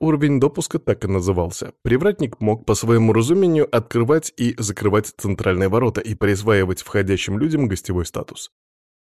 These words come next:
Кроме того, привратник видел общее состояние защиты и направление, с которого ведется атака по периметру, если таковая последует. В норме этот статус будет у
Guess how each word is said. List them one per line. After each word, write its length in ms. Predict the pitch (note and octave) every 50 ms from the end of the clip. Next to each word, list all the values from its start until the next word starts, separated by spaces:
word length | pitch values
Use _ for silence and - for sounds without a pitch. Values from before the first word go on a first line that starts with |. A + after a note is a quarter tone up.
| _ _ _ _ _ _ _
Кроме 280 | - - F#2+ G2+ F#2+ F#2
того, 280 | - F#2 F2 F2 G2+
привратник 840 | A#2+ - - A2+ G#2+ F#2 F2 F2 F2 - - - - - - - -
видел 420 | - F#2 E2+ F2+ E2 F2 F#2+ F2 -
общее 320 | - G#2 E2+ - - -
состояние 540 | - - - - - - F#2+ F#2+ F#2 G2 G2+
защиты 380 | F#2+ F#2+ A#2 - - - - -
и 140 | - B2+ B2+
направление, 640 | C#3+ D3 - - D3 C#3 A2+ G#2 G2+ G2 G2 F#2
с 60 | -
которого 340 | - F#2+ F2 G#2 G2 G2 G2+
ведется 460 | F#2+ F#2 G2 F2 G#2 B2 C#3 - -
атака 580 | - - G#2+ F#2+ - _ - F#2+ F2 - - -
по 120 | - F#2+
периметру, 500 | E2 - G2 G2 B2 D3+ D#3+ E3 F3 D#3
если 340 | B2 G2 F#2 F2+ F2 - -
таковая 480 | A2+ A#2 B2+ - - G2+ E2+ F2 E2+ E2
последует. 640 | - - A2 - - - - - - - - - - - _ _ _ _ _ _ _ _ -
В 140 | G#2+ F#2 A2
норме 440 | C3+ E3+ F#3 D#3 G#2+ F2 E2+ - - _
этот 380 | - G#2+ G2+ - - G#2+ - - -
статус 520 | - - - - C#3+ C#3 C3 - B2 G#2+ G2
будет 380 | F2+ G2+ C3 C3+ B2+ B2+ - -
у 100 | - A2